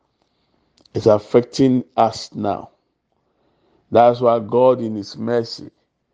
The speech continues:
want to set you free, want to deliver you. So you have to prepare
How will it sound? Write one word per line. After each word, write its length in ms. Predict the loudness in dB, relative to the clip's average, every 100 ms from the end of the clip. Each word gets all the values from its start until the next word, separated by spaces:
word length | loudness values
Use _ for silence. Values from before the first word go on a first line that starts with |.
| _ _ _ _ _
want 380 | -2 2 2 0
to 100 | -10
set 360 | -4 -2 -2 -6
you 100 | -8
free, 240 | -8 -6
want 260 | -4 -4 -6
to 80 | -10
deliver 520 | -6 -2 0 2 2
you. 280 | 0 -8 -18 _ _ _ _ _ _ _ _ _
So 580 | _ 0 2 2 -4 -4
you 80 | 2
have 160 | 2 0
to 120 | -6
prepare 560 | -4 -4 2 2 2